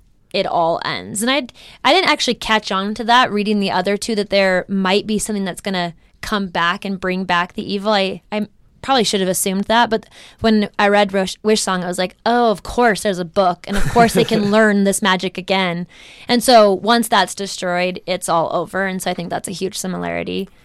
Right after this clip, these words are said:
Speaker 1: but it's a good one. I think
Speaker 2: Yeah.
Speaker 1: that needed to happen.
Speaker 2: There's a, and there's a point where when Al-Anon is, spoiler alert, dying, uh,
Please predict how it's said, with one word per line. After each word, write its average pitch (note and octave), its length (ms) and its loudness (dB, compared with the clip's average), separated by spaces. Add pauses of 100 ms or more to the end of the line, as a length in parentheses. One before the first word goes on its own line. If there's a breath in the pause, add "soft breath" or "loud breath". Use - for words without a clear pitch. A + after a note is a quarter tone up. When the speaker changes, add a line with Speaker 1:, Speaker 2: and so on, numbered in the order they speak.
(340)
Speaker 1:
but A3 120 -2
it's G#3+ 160 -4
a C4+ 40 -2
good F#3+ 200 0
one. F3 300 -6 (220)
I - 40 -10
think D#3 180 -2
Speaker 2:
Yeah. C3+ 140 -4 (140)
Speaker 1:
that G#3 180 0
needed F#3+ 240 -2
to F3 80 -2
happen. E3 560 -8 (260 soft breath)
Speaker 2:
There's D#3+ 240 2
a, C#3+ 320 4
and E3 180 -2
there's F#3 160 2
a E3 80 0
point D#3 440 -4
where C3 340 -4 (180)
when C#3 320 -4
Al-Anon C#3+ 520 0
is, C3+ 360 -6
spoiler B3 480 4
alert, D3+ 400 2
dying, C#3+ 540 -4 (580)
uh, C3+ 400 0